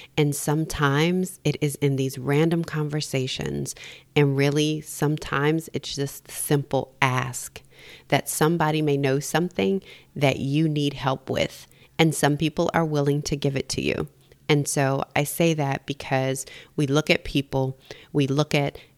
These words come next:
Instagram feeds, we look at websites, and people seem like they just have it all together. But it takes a village. It takes a team of people to do certain things.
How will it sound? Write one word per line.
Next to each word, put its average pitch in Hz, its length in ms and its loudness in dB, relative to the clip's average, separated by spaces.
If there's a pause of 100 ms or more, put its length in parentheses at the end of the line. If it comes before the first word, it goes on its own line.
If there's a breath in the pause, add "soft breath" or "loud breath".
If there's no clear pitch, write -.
Instagram 139 600 2
feeds, 131 480 -4
we 143 140 -2
look 147 220 0
at 156 220 0 (420)
websites, 135 800 0 (300)
and 151 180 4
people 190 420 -2
seem 147 460 0
like 135 240 -2
they 131 140 0
just 131 340 -2
have 131 300 0
it 131 200 0
all 127 200 2
together. - 760 -4 (580 loud breath)
But 143 360 2
it 156 180 0
takes - 400 -2 (160)
a 165 60 0
village. 135 720 -2 (500 soft breath)
It - 220 2
takes - 460 0
a 139 140 0
team 160 680 0 (180)
of - 240 -8
people 196 640 2 (600 loud breath)
to - 120 0
do 147 220 4
certain 147 400 0
things. 135 320 0